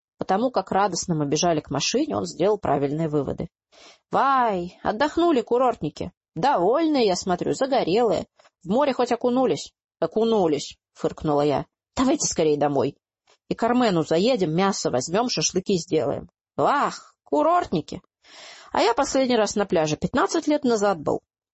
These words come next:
В голосе дяди Сосо звучала неподдельная гордость. Я его очень хорошо понимала. Пусть дома всего один бассейн, маленький и без горок,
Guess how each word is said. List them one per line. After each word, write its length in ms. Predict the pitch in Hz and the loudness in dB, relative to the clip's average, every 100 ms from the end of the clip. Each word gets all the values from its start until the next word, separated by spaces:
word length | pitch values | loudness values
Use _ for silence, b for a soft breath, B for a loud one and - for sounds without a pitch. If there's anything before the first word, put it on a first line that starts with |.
| _ - | _ -14
В 140 | 165 | -4
голосе 360 | 170 214 208 165 | 0 2 0 0
дяди 220 | 165 160 | 0 0
Сосо 320 | 151 165 233 | -2 -2 0
звучала 400 | 233 147 - 180 | -2 -2 0 0
неподдельная 640 | 165 151 127 - 139 131 127 | -2 -4 -4 -2 -2 -2 -2
гордость. 500 | 135 131 - - _ _ b b b - | -2 -2 -6 -18 _ _ b b b -2
Я 140 | 175 | 0
его 120 | 160 | 2
очень 220 | 185 208 | 0 -2
хорошо 340 | 156 - 151 143 | -4 -2 -2 -2
понимала. 560 | 151 143 131 117 - - _ _ _ - | -2 -4 -4 -4 -6 -10 _ _ _ -2
Пусть 240 | 269 226 | 0 2
дома 240 | 214 214 | 0 0
всего 260 | 208 - 202 | -2 0 0
один 340 | 202 180 180 | 2 2 0
бассейн, 480 | 143 147 - 131 123 | 0 -2 -2 -2 -2
маленький 500 | 143 170 170 135 127 | 0 0 2 -2 -4
и 60 | 123 | -4
без 160 | 123 | -4
горок, 400 | - 165 226 - | -2 0 0 -2